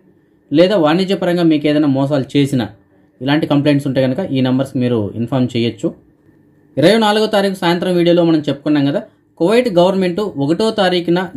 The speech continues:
జనవరి ఫస్ట్ హాలిడే ఉంది, కానీ దాన్ని మూడో తారీఖు మార్చారని చెప్పేసి మనం చెప్పుకున్నాం కదా. So, అదే విషయాన్ని గవర్నమెంట్ మళ్ళీ కన్ఫర్మ్ చేసి ఇవాళ మళ్ళీ ఒక న్యూస్ ఏదైనా విడుదల చేయడం జరిగింది. ఒకటో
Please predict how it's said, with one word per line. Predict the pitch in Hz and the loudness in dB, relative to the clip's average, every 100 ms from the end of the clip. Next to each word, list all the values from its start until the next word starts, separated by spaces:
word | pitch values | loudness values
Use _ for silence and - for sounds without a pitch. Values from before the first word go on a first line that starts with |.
| 120 | -2
జనవరి | 139 175 175 | 2 2 0
ఫస్ట్ | 170 160 147 | -2 -2 -2
హాలిడే | 127 147 170 165 | 2 4 4 2
ఉంది, | 160 220 - | 2 -2 -4
కానీ | 160 170 | -2 0
దాన్ని | 156 147 113 104 | 2 0 0 -2
మూడో | 131 170 170 | 0 0 2
తారీఖు | 160 160 135 | 0 0 0
మార్చారని | 139 143 165 151 147 | 0 0 0 2 0
చెప్పేసి | 139 143 | -2 -2
మనం | 127 127 | -4 -4
చెప్పుకున్నాం | - 127 120 117 | -6 -4 -2 -4
కదా. | 185 - _ _ _ | -6 -10 _ _ _
So, | 196 | 0
అదే | 151 196 | 2 2
విషయాన్ని | 190 202 185 156 | 2 0 0 2
గవర్నమెంట్ | 214 170 160 | 2 0 2
మళ్ళీ | 160 170 | 0 0
కన్ఫర్మ్ | 147 151 165 160 | -2 0 2 2
చేసి | 151 175 | 0 -2
ఇవాళ | 147 147 139 | 0 2 2
మళ్ళీ | 143 151 | 2 0
ఒక | 135 131 | 0 -2
న్యూస్ | 135 139 | -2 -4
ఏదైనా | 131 123 117 | -4 -4 -4
విడుదల | 127 127 | -4 -2
చేయడం | 127 127 | 0 2
జరిగింది. | 123 120 170 - _ _ _ _ _ _ _ | 2 2 0 -2 _ _ _ _ _ _ _
ఒకటో | 120 151 208 | 0 0 2